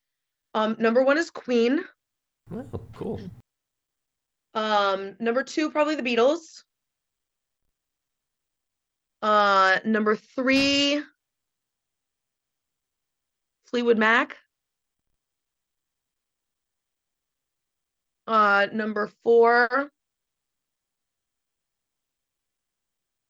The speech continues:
Speaker 1: maybe Elton John.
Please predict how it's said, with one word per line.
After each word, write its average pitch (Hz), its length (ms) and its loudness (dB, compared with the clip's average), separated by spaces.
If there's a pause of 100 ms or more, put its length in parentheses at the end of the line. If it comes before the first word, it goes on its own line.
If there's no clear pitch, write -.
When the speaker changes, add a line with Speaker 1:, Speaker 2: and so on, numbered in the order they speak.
(1500)
Speaker 1:
maybe 202 200 -8
Elton 202 240 -4
John. 202 440 -2